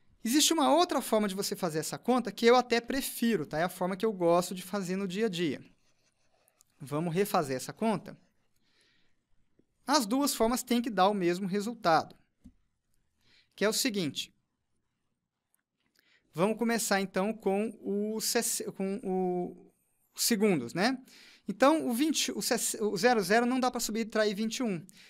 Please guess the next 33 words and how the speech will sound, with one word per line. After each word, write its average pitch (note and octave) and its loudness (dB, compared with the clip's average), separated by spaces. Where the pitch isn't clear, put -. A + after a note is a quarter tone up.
Então, A#3 2
eu C#4 6
acrescento B3+ 0
um B3 2
minuto F#3 0
aqui, A#3 -2
ó, F#3+ 2
que - -4
é F3 0
os F3+ -4
sessenta F#3 -6
segundos. - -8
E B3+ -2
pra D#4+ 6
não D#4 4
mudar G#3+ 4
a G3+ 2
subtração, G3+ -2
eu G#3 4
acrescentei A3 0
em F#3 -2
cima, B3 0
acrescento A#3+ -2
embaixo G#3+ 0
também. A3 -2
Só G3+ -2
que A3+ -4
embaixo G3+ 4
eu A3 0
acrescento G#3 -4
na A3 -4
próxima F#3+ -2
coluna. G#3+ -2